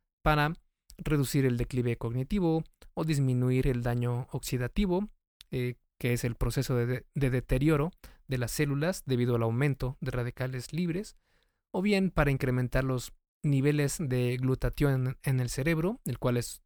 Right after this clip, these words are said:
un antioxidante que protege a las células de los radicales libres. Y también se utilizan los nutrópicos para fortalecer la formación y función de sinapsis, que es el mecanismo de comunicación entre neuronas.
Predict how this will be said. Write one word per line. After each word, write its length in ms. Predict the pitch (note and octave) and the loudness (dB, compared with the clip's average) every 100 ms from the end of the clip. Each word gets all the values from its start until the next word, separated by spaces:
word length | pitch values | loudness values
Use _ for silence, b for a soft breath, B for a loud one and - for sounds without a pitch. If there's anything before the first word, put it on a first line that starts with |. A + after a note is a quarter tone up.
| _ - | _ -4
un 180 | C#3+ C3 | 0 0
antioxidante 800 | B2 B2 - C#3 D#3+ C#3+ C#3+ - b b b | 0 -2 -2 0 0 0 -4 -6 b b b
que 120 | - C3 | -4 -2
protege 420 | A#2+ A#2 - C3 | -2 -2 0 0
a 60 | |
las 140 | A#2+ A2+ | -2 -2
células 500 | C3+ B2 A#2+ A#2 - | -2 -2 -2 -4 -6
de 140 | B2+ | -4
los 120 | A#2 A#2 | -2 -2
radicales 540 | A#2 A2+ A#2+ A#2+ A#2+ | -4 -4 -6 -8 -6
libres. 460 | C#3+ D#3+ F3 - - - B B B B - _ _ _ - | -4 -2 -4 -8 -16 -20 B B B B -18 _ _ _ 0
Y 140 | A3 | 2
también 340 | - C#3 C#3 | 4 4 4
se 120 | C#3 C#3+ | 2 0
utilizan 580 | C3 C3+ B2+ C3+ B2+ B2 | 0 0 0 0 0 -2
los 200 | B2+ A#2+ | -2 -2
nutrópicos 640 | A#2 D3+ - - D#3 D#3 | -2 0 -2 -2 -4 -4
para 340 | - B2+ B2+ | -2 0 0
fortalecer 680 | - C3+ - B2+ B2 - C#3+ | 0 -4 0 0 0 0 2
la 360 | D3 C3+ C3 C3 _ - - | 2 2 0 -4 _ -18 -2
formación 680 | D3 C3 A#2+ - D#3+ D3+ - | 0 2 0 0 0 0 -4
y 80 | |
función 400 | C#3 D3 C3 B2+ | -2 -2 0 -2
de 80 | A#2+ | -2
sinapsis, 600 | - C#3 E3 - A3 - | -2 -2 -2 -2 -6 -6
que 100 | - | -8
es 80 | B2+ | -4
el 80 | B2 | -2
mecanismo 600 | A#2 B2 B2+ B2 B2+ C3 B B B - | -2 -2 -2 0 -2 -2 B B B -4
de 320 | C3 C3 C3 | -2 -2 0
comunicación 640 | D3 C3+ C3 - B2 B2+ | 0 2 2 0 0 0
entre 220 | A#2+ - A#2+ | -2 -2 -2
neuronas. 560 | A#2+ A#2+ A#2+ A2+ - | 0 0 -2 -6 -14